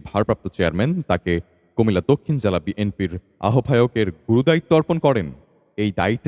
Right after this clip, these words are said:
থেকে তিনি সর্বস্তরের নেতাকর্মী ও জনগণকে সম্পৃক্ত করে কুমিল্লার রাজপথে দুর্বার গণ আন্দোলন গড়ে তোলেন এবং স্বৈরাচার পতনে গুরুত্বপূর্ণ ভূমিকা পালন করেন।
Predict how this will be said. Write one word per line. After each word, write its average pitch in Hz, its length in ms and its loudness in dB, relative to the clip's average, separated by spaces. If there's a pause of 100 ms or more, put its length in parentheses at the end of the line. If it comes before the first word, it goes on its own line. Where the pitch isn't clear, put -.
থেকে 160 220 -2 (320)
তিনি 107 180 2
সর্বস্তরের 110 680 0
নেতাকর্মী 107 460 -2 (120)
ও 90 100 -2
জনগণকে 104 540 0
সম্পৃক্ত 113 460 -4
করে 78 220 -2 (380)
কুমিল্লার 90 360 0
রাজপথে 101 580 0
দুর্বার 95 400 2
গণ 92 260 0
আন্দোলন 87 420 2
গড়ে 80 220 -2
তোলেন 73 240 -4 (680)
এবং 92 220 0 (380)
স্বৈরাচার 107 580 2
পতনে 101 340 0 (160)
গুরুত্বপূর্ণ 143 600 2
ভূমিকা 156 320 -6
পালন 147 240 -2
করেন। 80 280 -2